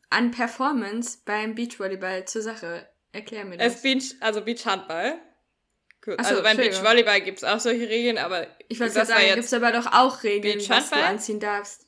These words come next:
Speaker 2: Mhm.
Speaker 1: Okay. Mhm.
Speaker 2: Ähm, ja, eigentlich tut's überhaupt nichts zur Sache, weil man sieht ja bei den Männern, dass das wunderbar auch mit langen Shorts funktioniert.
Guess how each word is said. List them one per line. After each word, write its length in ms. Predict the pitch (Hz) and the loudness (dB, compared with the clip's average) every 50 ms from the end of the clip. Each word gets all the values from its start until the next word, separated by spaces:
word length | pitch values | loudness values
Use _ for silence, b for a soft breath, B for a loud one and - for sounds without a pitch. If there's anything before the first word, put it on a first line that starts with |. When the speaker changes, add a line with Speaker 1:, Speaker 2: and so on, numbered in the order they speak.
| _ - | _ -14
Speaker 2:
Mhm. 300 | 185 196 196 202 214 233 | -12 -10 -8 -6 -6 -4
Speaker 1:
Okay. 300 | 254 247 247 294 285 - | -4 -4 -4 -4 -6 -6
Mhm. 340 | - 240 240 233 262 285 330 - _ _ _ _ _ _ _ _ _ b b b b b b b b b b b b - | -4 -2 -2 0 -2 -2 -4 -8 _ _ _ _ _ _ _ _ _ b b b b b b b b b b b b -2
Speaker 2:
Ähm, 760 | 233 226 220 214 214 214 208 202 196 196 196 196 202 202 - - _ _ _ _ _ _ _ _ _ _ - | 2 2 4 4 2 0 -2 -4 -6 -8 -8 -8 -10 -12 -14 -16 _ _ _ _ _ _ _ _ _ _ -10
ja, 520 | 208 220 240 247 254 262 269 269 262 233 - | -2 2 4 6 8 8 8 6 6 4 4
eigentlich 720 | 254 277 302 330 330 330 320 330 339 339 330 - - - - | 4 2 2 2 -2 -6 -6 -6 -6 -6 -8 -12 -16 -12 -10
tut's 260 | - 339 320 - - | -8 -8 -6 -8 -4
überhaupt 280 | 269 269 294 359 - 480 | 0 2 2 2 2 0
nichts 200 | 427 440 - - | -2 -2 -2 -2
zur 120 | 220 202 | -2 -2
Sache, 260 | 175 180 - 208 170 | -4 -4 -6 -6 -2
weil 120 | 175 180 185 | -2 -2 0
man 160 | 196 196 202 | 0 -2 -2
sieht 220 | 196 285 330 330 | -4 -6 -4 -2
ja 160 | 403 320 285 | 0 2 2
bei 140 | 240 226 214 | 4 4 4
den 120 | 208 202 208 | 2 2 2
Männern, 340 | 220 269 320 214 226 269 427 539 - _ _ b b b b b b - | 0 -2 0 -2 -4 -4 -6 -8 -10 _ _ b b b b b b -2
dass 220 | 226 233 240 - | 0 0 0 0
das 220 | - 247 240 - 226 | -2 -4 -4 -2 -2
wunderbar 540 | 247 302 349 330 320 - 269 262 247 233 262 | -2 0 2 2 0 2 2 2 2 2 0
auch 120 | 262 - | 0 -2
mit 180 | 262 240 226 247 | -4 0 2 4
langen 240 | 285 349 440 359 | 4 4 4 0
Shorts 280 | - - 226 185 196 - | -6 -4 -4 -6 -6 -6
funktioniert. 720 | - 196 185 180 - - 180 170 165 175 226 320 - - | -10 -12 -12 -12 -12 -12 -12 -10 -8 -8 -8 -8 -10 -14